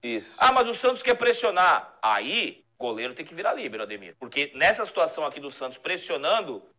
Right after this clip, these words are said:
Speaker 2: o Alisson encosta no Galhardo, o time todo sobe, o Vladimir tem que virar líbero.
Speaker 1: Mas não é a característica do Cuca. A pressão que ele faz é setorizada. Como foi
Speaker 2: É,
Speaker 1: no
Speaker 2: mas não
Speaker 1: final
Speaker 2: pode deixar o buraco no meio, né, Ademir?
Speaker 1: Não, foi igual foi no final de semana. Ele fez Marinho, Pará e Caio Jorge, deram o bote,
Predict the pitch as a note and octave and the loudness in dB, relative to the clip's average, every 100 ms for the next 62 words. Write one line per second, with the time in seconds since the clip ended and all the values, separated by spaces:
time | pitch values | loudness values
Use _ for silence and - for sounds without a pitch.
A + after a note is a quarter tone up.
0 | _ _ _ - C#3 C3+ E3+ A#3 - G3+ | _ _ _ -8 4 6 6 4 -2 -4
1 | E3+ F3 F3 E3 D#3 C#3 D3 F3+ D#3+ G#3+ | 0 2 2 0 2 4 4 0 -2 -8
2 | A#3 G3+ F#3+ D#3+ D3 - G3 A3 D3+ A2 | -10 -4 -4 -4 -8 2 4 4 2 -12
3 | _ _ _ _ C#3+ B2+ E3 D3 B2 A2+ | _ _ _ _ -8 2 2 2 -4 -8
4 | C#3 C#3 D3 F3+ A#3 A#2 F3 F#3 F#3 F#3 | -8 -10 0 0 0 -4 -2 0 2 2
5 | E3+ F3 E3 F3 F3 - A2+ - - A#2 | 2 0 0 0 -2 -4 -8 -8 -6 -4
6 | - C3+ D#3+ D3+ C#3+ - D3 D3 - - | 0 0 2 0 -2 0 2 2 -2 -4
7 | G#2+ G#2+ C#3 D#3 D#3+ A#2 F#2+ - - B2 | -4 -4 -2 0 0 0 -2 -2 -8 -2
8 | C#3+ C#3+ E3 A#3 B3 B3 A#3 A#3+ A#3 A#3 | 2 4 4 2 4 4 4 4 6 4
9 | C4 C#4 G#3 G3 F3 C#3 D3 - - C#3+ | 2 -4 -2 -2 -4 -4 -6 -6 -2 0
10 | A#2+ D#3 E3 D#3 D#3 D#3 D#3+ B2+ G2 - | 4 4 2 0 0 0 0 -2 -4 -10
11 | _ _ _ - B2 - A#2+ A#2 B2+ B2+ | _ _ _ -6 -6 -4 -4 -2 2 2
12 | D#3+ G#3+ - C#3+ C3+ D3+ G3 A3+ - - | 2 -2 2 6 8 8 8 6 0 -18
13 | _ C3 E3 D#3+ C#3+ C#3+ E3+ F3+ G3 C3 | _ -2 6 8 8 8 8 6 0 4
14 | D3 D3+ C#3 C3+ E3+ - A#3 | 6 6 6 8 8 6 0